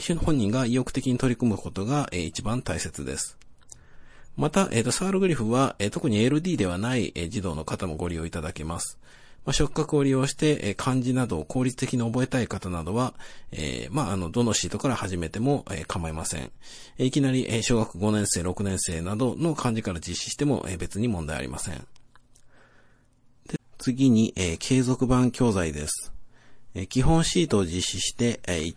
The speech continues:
定の効果を見られた方は、えー、継続版シートへの適用の効果も高いと考えられます。えー、その場合、えー、読みに課題があって、より改善を目指したい方は、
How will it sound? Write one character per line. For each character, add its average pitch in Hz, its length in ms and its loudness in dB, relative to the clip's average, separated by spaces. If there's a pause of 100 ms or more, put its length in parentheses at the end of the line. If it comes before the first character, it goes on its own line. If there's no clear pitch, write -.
定 120 140 2
の 113 140 4
効 120 200 4
果 85 140 -6
を 78 60 -2
見 85 120 -2
ら 87 120 -2
れ 82 80 -4
た - 120 -6
方 - 300 -10
は、 98 240 -2 (400)
え 95 120 -4
ー、 - 20 -4
継 127 160 4
続 117 200 0
版 110 160 4
シ 113 200 2
ー 90 40 0
ト 82 100 -4
へ 80 80 -2
の 73 100 -6
適 - 240 -6
用 90 160 -2
の 107 200 2
効 104 200 -4
果 - 100 -4
も 76 120 -4
高 92 280 -4
い 82 80 -2
と 80 100 -8
考 80 180 -6 (140)
え 71 60 -6
ら 67 80 -6
れ 67 80 -6
ま 69 180 -8
す。 - 200 -8 (480)
え 107 60 -4
ー、 - 20 -2
そ - 100 4
の 127 140 6
場 123 140 2
合、 127 80 4
え - 0 -
ー、 123 340 2
読 104 160 2
み 151 140 4
に 123 120 2
課 - 160 -4
題 90 240 0
が 87 160 -2
あ 85 40 -4
っ 80 40 -8
て、 127 460 0
よ 104 160 0
り 101 80 2
改 98 240 -2
善 98 160 0
を - 20 2
目 95 120 2
指 90 180 2
し - 60 -2
た 98 120 -2
い 85 60 -4
方 92 240 -8
は、 110 260 0